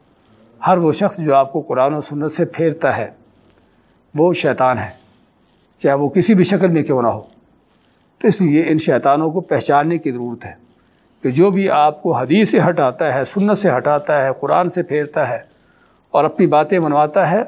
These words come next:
اپنے بڑوں کی باتیں تمہارے سامنے رکھتا ہے، اللہ تعالیٰ نے اس کو شیطان کا نام دیا ہے کہ یہ شیطان ہے، کہ جو عین اس وقت جب قیامت کے دن انسان کو اشد ضرورت ہوگی، اس وقت اس کا ساتھ چھوڑے گا۔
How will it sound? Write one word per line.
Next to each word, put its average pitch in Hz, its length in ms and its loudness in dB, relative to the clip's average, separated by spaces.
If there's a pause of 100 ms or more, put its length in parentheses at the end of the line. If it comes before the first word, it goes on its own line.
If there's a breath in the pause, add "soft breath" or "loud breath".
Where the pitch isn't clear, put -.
اپنے - 240 -2
بڑوں 156 260 2
کی 175 100 0
باتیں 143 300 2
تمہارے 139 260 0
سامنے 151 300 -2
رکھتا 165 280 -2
ہے، 240 100 2 (760 soft breath)
اللہ 147 160 0
تعالیٰ 151 220 -2
نے - 20 -2
اس 156 80 -6
کو 170 120 -2
شیطان 143 460 0
کا 135 120 -4
نام 107 220 -2
دیا 104 180 -8
ہے - 60 -12 (920 soft breath)
کہ 156 60 0
یہ 147 160 2
شیطان 139 480 2
ہے، 120 140 -4 (680 soft breath)
کہ 147 80 0
جو 190 440 0 (100)
عین 196 420 2
اس 208 160 -2
وقت 165 300 0
جب 143 180 -2
قیامت 151 360 0
کے 151 100 0
دن 147 80 -4
انسان 135 420 -2
کو 135 120 -2
اشد 151 300 0
ضرورت 170 380 2
ہوگی، 135 300 -2 (880 soft breath)
اس 214 160 2
وقت 151 180 2
اس 139 100 -4
کا 139 120 -2
ساتھ 127 240 -2
چھوڑے 113 300 -4
گا۔ 101 140 -8